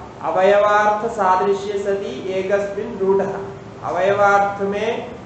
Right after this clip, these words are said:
अवयवार्थ का संबंध नहीं ले-, लेते हुए एक में रूढ़ किया गया, निश्चित किया गया, उसको रूढ़ी कहेंगे। "तथापि तस्य ऐश्वर्य गुणयोगेन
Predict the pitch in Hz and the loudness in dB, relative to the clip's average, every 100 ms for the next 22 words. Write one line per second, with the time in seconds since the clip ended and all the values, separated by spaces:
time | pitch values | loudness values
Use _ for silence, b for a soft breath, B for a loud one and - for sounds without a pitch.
0 | - - - - - - - 127 160 190 | -18 -18 -18 -18 -18 -18 -16 -6 2 4
1 | 214 208 208 220 220 220 196 202 214 208 | 6 6 4 2 -2 -2 -2 -2 -4 -2
2 | 214 214 175 - - - - 185 196 214 | -2 -2 -4 -6 -14 -16 -6 -2 0 2
3 | 202 196 208 269 - - 165 214 214 220 | 0 4 2 2 -2 -6 0 0 0 0
4 | 226 202 233 196 190 190 175 151 151 156 | 0 2 0 -2 0 2 2 0 -2 -4
5 | - 214 196 196 190 170 170 170 - 202 | -10 -10 -10 0 0 2 -2 -6 -4 2
6 | 202 202 220 185 160 - - - - - | 4 4 0 -2 -2 -4 -8 -12 -16 -16
7 | - - - - - - - - 185 185 | -18 -18 -18 -18 -18 -18 -18 -6 -2 0
8 | 214 233 240 214 160 - - - - 180 | 4 4 4 0 -2 -4 -8 -14 -10 -2
9 | 180 180 240 240 185 196 190 - 226 226 | -2 -2 -2 0 2 2 0 0 0 0
10 | 240 233 208 208 208 202 202 202 202 | 0 0 0 0 2 2 2 2 0